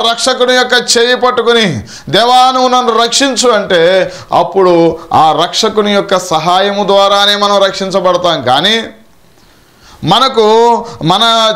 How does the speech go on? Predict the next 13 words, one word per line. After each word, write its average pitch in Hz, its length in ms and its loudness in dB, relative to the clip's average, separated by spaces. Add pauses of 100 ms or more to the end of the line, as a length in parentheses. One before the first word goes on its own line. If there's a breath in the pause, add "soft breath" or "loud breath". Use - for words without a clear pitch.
(140)
చేసే 226 300 2
పనుల 208 360 0
వల్ల, 196 220 2
మనం, 185 540 0 (220 loud breath)
మనం 180 460 0
చేసే 190 220 0
మంచి 185 340 -2
పనుల 185 260 0
వల్ల 175 220 2
మనకు 160 280 -4
రక్షణ 156 600 -2 (260 loud breath)
రాదండి. 131 520 0
కాబట్టి 185 680 0